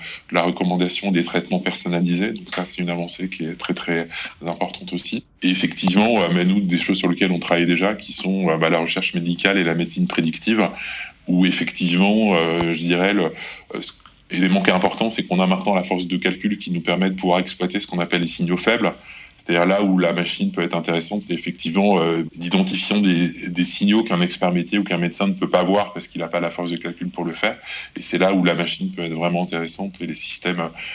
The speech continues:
euh, je dirais, euh, de, de, de, de, d'I A sont pertinents. Euh, par contre, là où il faut faire extrêmement attention, c'est vraiment la partie éthique et la partie, euh, je dirais, euh,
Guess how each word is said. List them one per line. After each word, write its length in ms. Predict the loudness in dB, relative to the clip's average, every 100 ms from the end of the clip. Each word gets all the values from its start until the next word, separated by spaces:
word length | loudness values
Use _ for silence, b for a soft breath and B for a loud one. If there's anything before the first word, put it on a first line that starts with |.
| B B -8
euh, 200 | -4 -4
je 80 | -2
dirais, 380 | 0 2 4 2 0 -4 B B -8
euh, 40 | -6 -6 -8 -10 -10 -10 -8 -8 -10 -12 -8
de, 100 | -4
de, 160 | -2 0
de, 220 | 0 -2 -4
de, 1040 | -6 -8 -12 -14 -8 -8 -8 -16 -12 -4
d'I 200 | 2 4
A 80 | 4
sont 160 | 2 2
pertinents. 500 | 0 2 2 2 0 B B B -4
Euh, 80 | 2
par 140 | 2
contre, 360 | 4 0 2 2
là 140 | 4
où 60 | 2
il 60 |
faut 140 | 0 0
faire 180 | 2 2
extrêmement 460 | 0 0 2 2
attention, 500 | 2 0 -4 -4 -4
c'est 180 | -4 -4
vraiment 320 | -2 0 2
la 100 | 0
partie 320 | 0 -4 0 0
éthique 420 | 0 -2 -2 0
et 40 |
la 120 | 0
partie, 480 | 2 0 -2 -4 0
euh, 140 | 2 2
je 100 | 2
dirais, 380 | 2 4 2
euh, 80 | 2